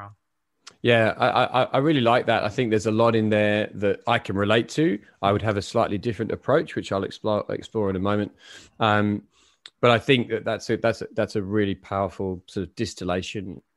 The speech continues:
Speaker 2: uh, of an approach that kind of, yeah, kind of sets you up, gets that pendulum swinging, you know, with the stuff that works for you. I, I, I, I'd say twenty twenty for me, uh, has been a really interesting experiment in, you know,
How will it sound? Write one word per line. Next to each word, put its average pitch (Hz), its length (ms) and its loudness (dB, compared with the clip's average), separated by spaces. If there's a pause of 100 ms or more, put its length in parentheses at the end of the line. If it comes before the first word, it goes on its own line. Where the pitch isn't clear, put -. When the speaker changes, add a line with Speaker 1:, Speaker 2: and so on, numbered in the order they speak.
Speaker 2:
uh, 90 360 -6
of 95 180 -8
an 90 80 -6
approach 98 500 -4
that - 180 -8
kind 95 140 -6
of, - 20 -2
yeah, 101 140 2
kind 101 160 -6
of 85 80 -6
sets - 340 0
you 113 100 2
up, 107 280 -2
gets - 220 -4
that - 180 -4
pendulum 101 420 -4
swinging, 101 520 -6 (360)
you 104 80 -8
know, 92 60 -4
with 98 140 -8
the 107 60 -6
stuff - 300 -8
that 104 140 -8
works 98 320 -8
for 101 80 -14
you. 104 280 -6 (580)
I, 131 260 -2 (100)
I, 143 100 2
I, - 60 -2 (200)
I'd 147 140 -2
say 110 360 -2 (320)
twenty 117 260 -6
twenty 113 360 -6
for - 160 -14
me, 101 640 -6
uh, 98 280 -4
has 104 160 -10
been 113 180 -6
a 101 60 -4
really 104 380 -4
interesting 101 540 -10
experiment 101 880 -8 (400)
in, 101 480 -6 (640)
you 107 80 -8
know, 92 100 -10